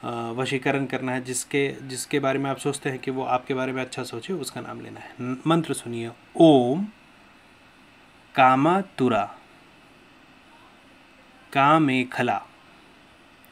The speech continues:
विद्योविनी नीललोचना अमुकम वंशम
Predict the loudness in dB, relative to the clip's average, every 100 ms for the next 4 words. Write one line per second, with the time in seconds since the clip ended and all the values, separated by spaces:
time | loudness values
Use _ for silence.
0 | -20 -20 -20 -20 -20 -20 -18 -4 -2 -2
1 | 6 10 12 12 8 2 -4 -12 -20 -20
2 | -20 -20 -20 -20 -20 -20 -20 -20 -20 -20
3 | -20 -20 -20 -8 0 4 6 6 6 4
4 | 4 6 4 2 -8 -8 -16 -20 -20 -20
5 | -20 -20 -20 -20 -20 -20 -20 -20 -20 -2
6 | 4 4 4 2 2 -2 -10 -20 -20 -20
7 | -20 -6 2 4 4 0 -4 -6